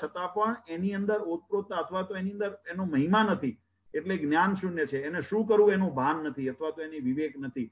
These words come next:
એટલે એનો એ લાભ લઈ શકતા નથી, એનો એ ફળની શ્રુતિનો અનુભવ કરી શકતા નથી. એવી જે સુષુપ્તિ અવસ્થા, એટલે અહીંયા આગળ મહારાજ કે સુષુપ્તિ અવસ્થા અને સમાધિ અવસ્થાને વિશે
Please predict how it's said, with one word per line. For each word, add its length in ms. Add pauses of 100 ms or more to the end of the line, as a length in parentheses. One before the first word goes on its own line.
(240)
એટલે 300
એનો 360
એ 60
લાભ 360
લઈ 140
શકતા 320
નથી, 320 (280)
એનો 260
એ 300
ફળની 380
શ્રુતિનો 440
અનુભવ 340
કરી 220
શકતા 320
નથી. 340 (240)
એવી 240
જે 140
સુષુપ્તિ 480
અવસ્થા, 560 (180)
એટલે 220
અહીંયા 200
આગળ 160
મહારાજ 300
કે 140
સુષુપ્તિ 480
અવસ્થા 400
અને 320 (120)
સમાધિ 320
અવસ્થાને 500
વિશે 460